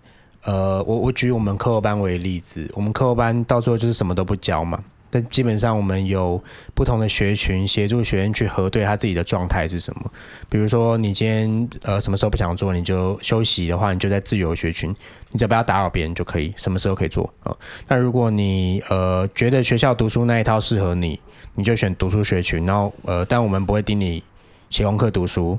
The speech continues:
因为那是你自己想要的。那你可以跟我们讨论读书计划，跟你需要什么支持。那如果你觉得读书这套不适合你，你可以选探索学群，就是你还是想玩其他的东西，想摸索其他的东西，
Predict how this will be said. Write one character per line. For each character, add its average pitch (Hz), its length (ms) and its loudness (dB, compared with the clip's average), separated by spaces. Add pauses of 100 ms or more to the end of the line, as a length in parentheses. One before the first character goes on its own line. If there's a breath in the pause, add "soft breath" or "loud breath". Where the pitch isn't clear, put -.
(120)
因 123 80 0
为 120 80 2
那 117 120 2
是 127 80 0
你 98 80 0
自 110 100 0
己 101 80 2
想 87 220 0
要 90 180 2
的。 87 180 -2 (300 loud breath)
那 107 260 2
你 98 140 0
可 110 140 2
以 104 40 2
跟 113 140 2
我 - 20 2
们 98 140 2
讨 90 180 2
论 98 200 2
读 95 100 0
书 104 100 0
计 98 200 2
划， 101 120 2
跟 95 140 0
你 90 80 0
需 - 100 -2
要 95 120 2
什 90 100 -4
么 80 80 -4
支 87 220 -4
持。 - 320 -2 (400 loud breath)
那 131 80 4
如 135 100 4
果 135 100 4
你 117 60 2
觉 117 140 4
得 113 80 2
读 123 160 2
书 131 100 2
这 131 80 4
套 139 140 4
不 120 120 0
适 131 220 4
合 101 140 2
你， 92 180 2
你 95 100 0
可 113 140 0
以 113 60 2
选 98 200 0
探 110 220 2
索 90 180 -2
学 85 220 -2
群， 85 220 -4
就 98 120 0
是 92 300 0 (460 loud breath)
你 110 200 0
还 123 200 2
是 147 80 2
想 98 260 2
玩 92 240 2
其 - 80 0
他 107 120 2
的 101 60 0
东 101 200 2
西， 104 200 0
想 95 200 0
摸 135 240 0
索 110 180 2
其 - 140 0
他 110 80 4
的 104 60 2
东 101 160 2
西， 104 300 0